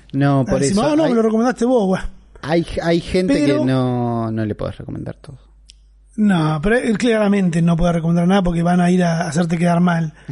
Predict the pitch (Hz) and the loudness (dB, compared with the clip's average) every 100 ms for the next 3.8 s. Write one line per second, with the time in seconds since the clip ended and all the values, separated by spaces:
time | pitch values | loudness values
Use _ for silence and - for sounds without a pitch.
0 | - - 202 170 - 170 214 208 208 208 | -8 -6 -4 -4 -2 0 2 2 2 2
1 | 202 196 240 233 190 220 262 277 294 247 | 2 -2 -4 -4 -2 0 2 2 2 2
2 | 247 277 240 226 294 269 226 254 254 233 | 2 2 0 0 2 2 2 2 2 2
3 | 240 240 214 247 240 233 254 - | 2 0 0 0 0 0 -2 -4